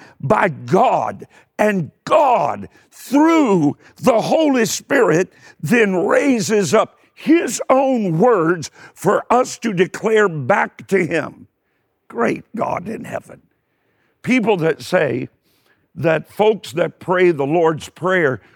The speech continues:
well, that's baby praying. Okay, so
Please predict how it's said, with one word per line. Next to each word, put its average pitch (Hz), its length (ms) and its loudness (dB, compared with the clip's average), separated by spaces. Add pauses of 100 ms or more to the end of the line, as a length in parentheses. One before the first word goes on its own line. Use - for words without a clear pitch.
well, 151 140 -2
that's 185 320 0
baby 139 600 -2
praying. 120 720 -4 (1080)
Okay, 170 340 0
so 143 340 0